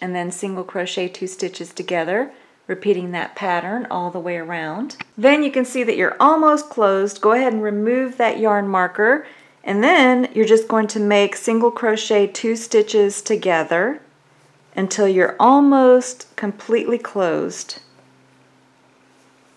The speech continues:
And then you're just gonna slip stitch closed. So you just keep making single crochet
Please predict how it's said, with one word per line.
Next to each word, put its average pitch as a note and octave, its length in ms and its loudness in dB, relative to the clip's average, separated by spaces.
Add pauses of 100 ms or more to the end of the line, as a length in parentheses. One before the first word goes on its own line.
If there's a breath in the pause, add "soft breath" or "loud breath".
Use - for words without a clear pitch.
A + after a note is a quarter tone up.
(1700)
And F3+ 180 -2
then G3 140 2
you're A3 80 4
just G3+ 220 0
gonna F#3 180 -2
slip F#3 300 -2
stitch - 480 -6
closed. - 580 -10 (1600)
So - 120 -6
you F3 60 -2
just F3 220 -6
keep - 320 -4
making F3+ 400 -6
single F3+ 320 -6
crochet F3 720 -4